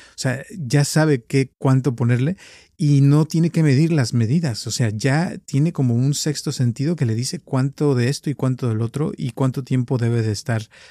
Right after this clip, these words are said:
re-, este, calentándose y todo. Y, y sabe exactamente en qué momento quitar las cosas sin a veces tener que mirar el tiempo ni nada de eso, ¿no?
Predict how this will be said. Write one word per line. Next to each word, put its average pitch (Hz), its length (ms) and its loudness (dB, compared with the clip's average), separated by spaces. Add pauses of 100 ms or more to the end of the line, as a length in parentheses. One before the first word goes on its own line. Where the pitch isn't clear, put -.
(120)
re-, 113 500 -2
este, - 220 -8
calentándose 120 600 -2
y 113 40 -2
todo. 135 360 -2
Y, 123 400 -4 (280)
y 135 80 -2
sabe 156 260 0
exactamente 139 480 -2
en 135 60 -4
qué 135 60 -2
momento 127 520 -2 (120)
quitar 123 260 -4
las 127 140 -4
cosas 135 340 -4
sin 131 280 -2
a 131 40 0
veces 147 280 -2
tener 135 240 -2
que - 120 -6
mirar 127 400 0
el 117 160 -2
tiempo 131 340 -2
ni 117 100 2
nada 127 240 2
de 156 120 -2
eso, 120 220 -6
¿no? 127 200 -4